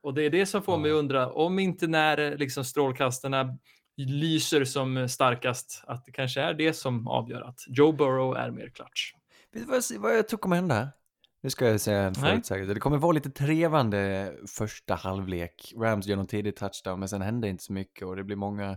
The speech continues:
Speaker 2: eh, det blir inte så mycket produktion, det blir mycket försvar. Men sen så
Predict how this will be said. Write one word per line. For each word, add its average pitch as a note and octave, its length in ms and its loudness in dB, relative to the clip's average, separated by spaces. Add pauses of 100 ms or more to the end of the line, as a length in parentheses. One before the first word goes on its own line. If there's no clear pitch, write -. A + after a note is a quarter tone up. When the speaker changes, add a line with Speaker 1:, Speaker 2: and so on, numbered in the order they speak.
(1300)
Speaker 2:
eh, F2+ 300 -2
det F#2 80 -4
blir G#2 100 -2
inte G#2+ 100 -2
så A2+ 60 -4
mycket G#2 160 -4
produktion, G#2+ 300 -2
det F#2+ 60 0
blir G2 80 2
mycket G2+ 260 -4
försvar. G#2 440 -2
Men G2+ 120 -2
sen B2+ 260 -2
så A#2+ 260 -4